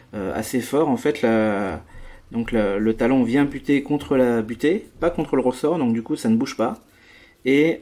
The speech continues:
euh, là on, on ne peut pas l'enfoncer en fait. Il, euh, voilà, je sens, hein, il y a un tout petit jeu qui est vraiment le,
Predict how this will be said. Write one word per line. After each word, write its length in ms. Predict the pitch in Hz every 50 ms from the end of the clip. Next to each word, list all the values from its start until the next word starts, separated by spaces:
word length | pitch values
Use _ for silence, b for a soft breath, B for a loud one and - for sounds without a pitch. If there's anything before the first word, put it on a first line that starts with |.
| - -
euh, 400 | 127 127 123 123 123 120 117 107 -
là 220 | - 120 131 151 165
on, 160 | 156 131 123 - -
on 60 | 127
ne 60 | 123
peut 100 | 127 123
pas 100 | 113 139
l'enfoncer 460 | 139 135 127 - 131 - - 113 107
en 80 | 123 117
fait. 340 | - 95 98 - - - - -
Il, 280 | 113 117 113 107 107 110
euh, 220 | 107 107 101 104 110 b b b b b b b b b -
voilà, 200 | 95 101 113 113
je 140 | 110 110
sens, 260 | 107 - - 123 113 -
hein, 60 | - 113
il 80 | 110
y 20 | 110
a 60 | 107
un 80 | 107 110 - _ _
tout 120 | - 170
petit 220 | 170 - - - 135
jeu 220 | 131 143 147 147
qui 320 | 143 - - 120 120 123 127
est 60 | 120
vraiment 260 | 110 110 113 123 127
le, 340 | 127 123 117 110 107 107